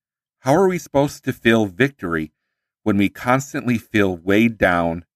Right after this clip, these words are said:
and attacked? These questions are so important, and they are valid.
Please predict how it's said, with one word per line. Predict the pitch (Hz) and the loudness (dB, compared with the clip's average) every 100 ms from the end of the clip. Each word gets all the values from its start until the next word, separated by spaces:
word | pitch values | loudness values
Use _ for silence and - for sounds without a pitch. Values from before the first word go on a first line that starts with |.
| _ | _
and | 87 | -8
attacked? | 85 92 80 - _ _ _ _ _ _ _ _ _ _ - | -4 -2 -2 -4 _ _ _ _ _ _ _ _ _ _ -2
These | 127 143 | -2 0
questions | - 131 - 127 107 | 0 0 0 -4 -2
are | 98 | -4
so | - - 120 | -2 0 0
important, | 123 98 85 85 76 _ _ | 0 -4 -6 -6 -12 _ _
and | 95 | -4
they | 95 | -2
are | 90 | -2
valid. | 82 92 90 57 - | -2 -2 -2 -6 -18